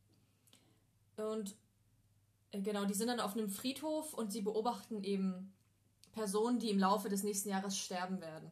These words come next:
Also sie kann die Person dann sehen, wenn sie im Laufe des nächsten Jahres sterben werden. Und dann sieht sie aber eine Person, die sie kennt. Das ist voll häufig auftauchender Plot. Äh, genau.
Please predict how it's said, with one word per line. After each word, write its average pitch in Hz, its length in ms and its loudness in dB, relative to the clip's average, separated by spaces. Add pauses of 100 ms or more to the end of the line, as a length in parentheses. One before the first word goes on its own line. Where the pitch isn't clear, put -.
Also 190 160 -4
sie 196 180 -4
kann 196 180 0
die 190 80 -2
Person 180 360 -6
dann 175 180 -8
sehen, 175 420 -10 (360)
wenn 190 160 4
sie 196 160 2
im 190 80 2
Laufe 185 220 0
des 185 120 -6
nächsten 185 220 -6
Jahres 180 200 -6
sterben 208 300 0
werden. 185 340 -4 (1120)
Und 226 140 0
dann 247 220 2
sieht 262 200 0
sie 254 140 0
aber 202 260 4
eine 208 160 -2
Person, 196 400 2
die 202 80 4
sie 196 160 -2
kennt. 220 400 -4 (1300)
Das - 240 -10 (160)
ist - 200 -12
voll 175 300 -6
häufig 190 300 -4
auftauchender 180 380 -10
Plot. 196 260 -6 (800)
Äh, 190 380 2 (680)
genau. 196 400 0